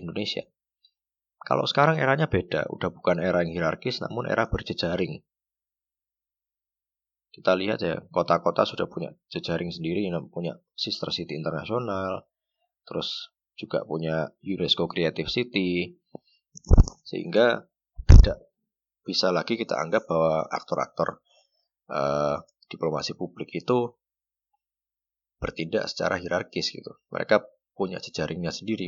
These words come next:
mereka kadang tidak bisa kita bedakan ini, ini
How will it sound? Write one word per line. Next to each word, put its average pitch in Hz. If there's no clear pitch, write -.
mereka 90
kadang -
tidak -
bisa -
kita 87
bedakan 85
ini, 78
ini 92